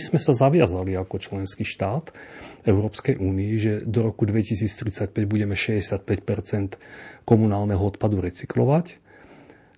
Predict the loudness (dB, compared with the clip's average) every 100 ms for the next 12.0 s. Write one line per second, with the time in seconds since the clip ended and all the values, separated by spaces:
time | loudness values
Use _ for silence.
0 | -2 -2 0 0 2 0 0 2 4 4
1 | 2 -2 6 10 10 8 4 -4 -6 -4
2 | -4 0 0 0 -4 _ -20 _ _ -4
3 | 0 0 0 0 0 0 0 4 4 2
4 | -2 0 0 2 0 0 -2 -4 -4 -8
5 | -10 -6 -2 -4 -2 4 6 6 4 -2
6 | -2 -4 -2 -6 0 0 0 -8 -20 -20
7 | -20 -20 -8 0 0 0 -4 -10 _ _
8 | -2 4 4 4 -2 0 0 2 2 2
9 | 0 0 0 0 0 -2 -4 0 2 2
10 | 2 2 2 2 0 -2 -6 -4 -2 -4
11 | -4 -4 -2 0 2 0 2 4 4 0